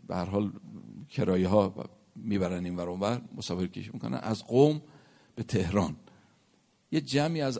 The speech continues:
عراق اومده بودن، بندگان خدا زائر بودن، خب بلد نبودن جاهای مختلف رو،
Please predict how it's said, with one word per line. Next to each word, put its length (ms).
عراق 340
اومده 300
بودن، 260
بندگان 360
خدا 200
زائر 460
بودن، 240
خب 220
بلد 440
نبودن 540
جاهای 280
مختلف 520
رو، 180